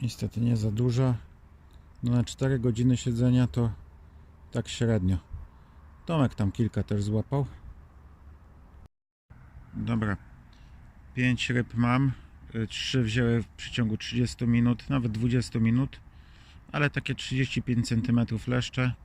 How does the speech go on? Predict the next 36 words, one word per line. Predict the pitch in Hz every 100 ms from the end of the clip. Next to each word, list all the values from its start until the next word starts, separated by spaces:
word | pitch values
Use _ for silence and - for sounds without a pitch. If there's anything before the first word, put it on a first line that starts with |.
| - - - - -
Tomek | 127 123 107
też | 120 -
co | -
chwilę, | - 123 120 117 - - - - - - - - - - - -
mm, | 117 117 113 113 113 113 110 110
coś | - 117
tam, | - 117
coś | 117 117
tam | 123 117
ciągnął, | 135 123 120 127 139 - - - -
więc | 113 117 -
też | 123 120 - - - - - - - - - -
coś | 175 -
się | 165
po | 156
prostu | 151 143 156
działo, | 139 147 113 123
ale | 139
nie | 151 151
są | - 135
to, | 139 -
nie | 143 147 139
są | - 123
to | 120
takie | 131 135
brania, | 127 135 131
że | 120
te | - 131
ryby | 131 127
są | -
non-stop | 123 131 123 - 120 - - - - - - -
w | 113
łowisku. | 120 117 110 - 101
Pobojowisko | - 110 117 120 120 - 120
wygląda | 110 110 117 113
tak. | - 131 131